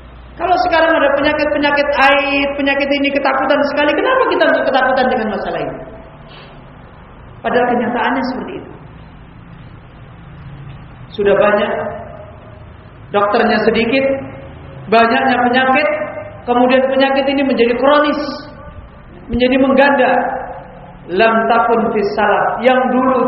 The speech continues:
tidak pernah ada pada salaf, sekarang ada. Yang dulu tidak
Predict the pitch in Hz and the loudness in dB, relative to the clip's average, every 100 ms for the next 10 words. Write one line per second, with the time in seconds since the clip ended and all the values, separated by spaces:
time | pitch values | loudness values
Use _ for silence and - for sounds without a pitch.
0 | 254 240 - 240 240 240 254 247 233 214 | 0 0 2 0 0 0 0 2 2 2
1 | 214 214 214 247 240 285 - - - 220 | 2 2 2 2 2 2 0 -2 -6 -6
2 | 220 220 226 - - - - - - - | -2 -2 -2 -4 -6 -8 -10 -12 -14 -14
3 | - - - - - - - - - - | -12 -14 -14 -14 -14 -14 -16 -16 -14 -12
4 | - - 214 269 - 285 294 294 294 254 | -12 -8 2 4 6 4 2 2 0 2
5 | 277 | 2